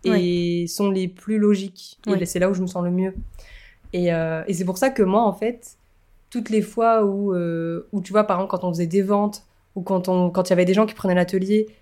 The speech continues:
Speaker 1: où toi, t'étais, genre, ultra excitée, et moi, où j'étais, genre, « Bah ouais, c'est normal. »
Speaker 2: Ouais.
Speaker 1: Bah, c'est vraiment pour ça, en fait. C'est parce que, genre, ben, j'avais cette sensation d'être au bon endroit au bon moment. Et donc, en fait, quand les personnes arrivaient à l'afterwork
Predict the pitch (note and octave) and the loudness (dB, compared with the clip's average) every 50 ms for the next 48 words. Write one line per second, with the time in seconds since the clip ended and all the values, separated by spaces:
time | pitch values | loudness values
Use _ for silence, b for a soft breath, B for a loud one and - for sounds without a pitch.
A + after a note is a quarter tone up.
0 | B B F#3+ G3 F#3 A3 A3 A3 - - - G3 F3 F3 F3+ E3+ G3 G3+ F#3 - | B B 0 2 4 4 4 4 0 -2 0 0 4 4 4 4 4 2 2 2
1 | - G3+ G3+ G3+ - - F#3+ F#3 - G#3+ A3 G#3+ G#3+ F#3+ F#3 F3+ F3+ F#3+ G#3 A3 | 2 2 2 2 0 -6 -8 -2 2 2 2 2 2 0 0 0 2 4 4 4
2 | G#3+ F#3+ F3+ F3+ F3+ - G3 F#3 F3+ F3+ F3+ F3+ - - _ _ _ _ _ _ | 4 2 0 -2 -2 0 -2 -2 0 0 -4 -6 -6 -12 _ _ _ _ _ _
3 | _ _ _ - F3 E3+ E3+ D#3+ E3 E3 F3 G3 G3+ G3+ - F#3 F3 E3+ D#3+ F3 | _ _ _ 2 4 4 6 6 4 6 6 6 4 4 4 4 4 4 4 4
4 | F3+ F#3 G#3 A3+ A3+ - _ _ - A3+ G#3+ G3+ F#3+ - - _ _ _ _ - | 2 2 2 0 -4 -8 _ _ -4 -2 -2 -2 -4 -6 -16 _ _ _ _ -4
5 | - G3 F#3 F#3 G#3+ F#3 F#3 F#3 G3+ A3 A#3 A3+ A3+ - - A#3+ A3+ G#3+ G#3+ F#3+ | 0 2 4 4 6 6 6 8 6 6 6 4 0 0 2 2 2 2 2 -2
6 | F3+ F#3 - - _ _ - - - G3+ F#3+ F#3+ F#3 E3+ E3+ - - A3 A#3 A#3 | -4 -4 -8 -20 _ _ -14 -6 -2 -2 2 4 2 2 2 0 0 0 0 2
7 | G3+ G3+ F#3 F#3 F#3 F#3 - - F3 E3+ F3 E3+ E3 E3 D#3+ E3 E3 D#3+ D#3+ D#3+ | 2 2 2 0 0 -4 -12 -10 -6 -2 0 0 0 0 -4 -4 -6 -8 -8 -10
8 | D#3+ E3 E3 - _ - F#3 F#3+ F3+ F#3 G#3 A3+ G#3+ G#3+ F#3+ F#3+ F#3+ F3 F3 - | -10 -12 -14 -18 _ -6 0 2 4 6 6 4 4 2 2 4 4 2 2 2
9 | G#3 G#3+ A3+ G#3 F3 F#3 F#3+ F#3+ - - - - - F#3+ F3+ E3 F#3 F#3 F#3+ F#3 | 0 0 0 2 2 0 0 0 -6 -16 -18 -10 -6 -6 -2 0 0 2 2 0
10 | F#3 F3+ G3 G3 G3 F#3 F#3 F3+ F3+ F3 F3 F3 F3+ G3 A#3+ - - _ _ _ | 2 2 2 2 2 4 2 2 2 2 2 2 2 2 2 0 -4 _ _ _
11 | _ _ _ _ _ - F#3+ F3 F#3 F3 - F3+ F3+ A3+ A3 - G#3 F#3 - - | _ _ _ _ _ -4 0 0 0 2 2 2 2 2 0 0 -2 -4 -2 -4
12 | F#3 F#3 - F#3+ F#3 - G#3 G3+ F#3+ F3+ F3 F#3+ F3+ F#3 F3+ F3 F3+ F3 E3+ - | -4 0 0 -2 0 0 0 2 2 0 0 0 0 2 2 2 0 0 -2 -2
13 | - F3+ E3 E3+ F3 F#3 A3 - - - | -6 -4 -4 -2 -2 -4 -4 -6 -10 -20